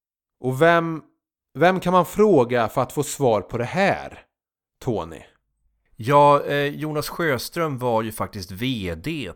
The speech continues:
Speaker 2: på M N V, eh, en, den här perioden, innan han skulle vara tvungen att, eh,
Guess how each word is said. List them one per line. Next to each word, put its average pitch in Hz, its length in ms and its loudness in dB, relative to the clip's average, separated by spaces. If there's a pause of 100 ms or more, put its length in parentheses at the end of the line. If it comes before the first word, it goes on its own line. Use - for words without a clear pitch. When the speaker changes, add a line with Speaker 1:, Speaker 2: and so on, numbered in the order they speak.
Speaker 2:
på 87 580 -12 (100)
M 92 420 -6
N 82 200 -8
V, 135 360 -6 (600)
eh, 80 380 -14 (200)
en, 92 340 -10 (160)
den 98 240 -12
här 90 160 -6
perioden, 85 680 -8 (560)
innan 90 280 -8
han 87 300 -6 (120)
skulle 87 340 -12
vara 85 100 -10
tvungen 82 560 -12
att, 78 440 -18
eh, 78 280 -12